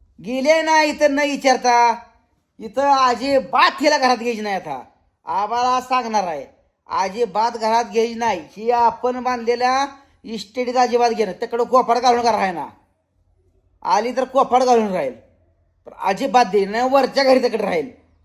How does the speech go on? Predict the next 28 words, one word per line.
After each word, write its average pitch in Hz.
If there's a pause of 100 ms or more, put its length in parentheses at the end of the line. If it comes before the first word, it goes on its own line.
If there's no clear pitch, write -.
पण 147 (120)
हिथं 202
मात्र 277
अजिबात 226
राहू 202
द्यायची 185
नाही. 170
आता 131 (560)
बाद 196
झालं 190
तिथं 202
रोज 233
आले 226
आणि 233
कुरकुर 214
कुरकुर 202
होण्यापेक्षा 190 (420)
आपली 175
आपण 190
ही 202
लेकरं 196
बिकरं 185
बरे 180
आहे 165
ती 147
आपली, 127 (1200)
काय 190
नाही. 147